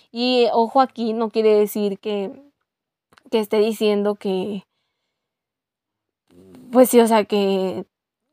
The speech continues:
que no tengas que seguir con lo que te gusta. Al contrario, si sabes, si la tienes clara, si tienes claro qué es lo que te gusta y aún así estás ganando poco dinero, no, entonces tú échale ganas y continúa ahí porque sabes lo que, qué es lo que te gusta,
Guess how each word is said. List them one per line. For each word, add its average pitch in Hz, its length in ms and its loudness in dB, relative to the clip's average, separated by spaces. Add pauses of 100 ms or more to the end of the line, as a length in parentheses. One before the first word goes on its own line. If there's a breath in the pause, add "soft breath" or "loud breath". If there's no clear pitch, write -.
(100)
que 208 720 -2
no 233 280 4 (280)
tengas 262 400 0
que 269 100 0
seguir 269 240 -2
con 311 140 -2
lo 285 80 0
que 254 100 -2
te 220 140 2
gusta. 233 320 0 (120)
Al 220 160 -2
contrario, 240 440 4
si 247 160 -2
sabes, 277 380 2
si 302 60 0
la 254 140 4
tienes 262 520 -6
clara, 220 340 -2
si 226 140 -8
tienes 233 280 -4
claro 220 460 -2
qué 220 260 -10
es 208 140 -8
lo 226 100 -4
que 214 140 -8
te 190 160 -4
gusta 196 480 -4 (520 soft breath)
y 220 220 -2
aún 214 260 2
así 233 200 -4
estás 220 260 0
ganando 220 360 -2
poco 226 200 -8
dinero, 240 340 2
no, 240 100 2
entonces 269 440 -4
tú 285 100 -10
échale 285 380 -2
ganas 247 400 -2
y 247 240 -6
continúa 220 400 -4
ahí 254 140 -2
porque 240 260 -2
sabes 254 320 2
lo 277 140 0
que, - 180 -6
qué - 180 -2
es 226 120 -4
lo 269 80 -4
que 254 100 -6
te 208 140 -6
gusta, 202 480 -6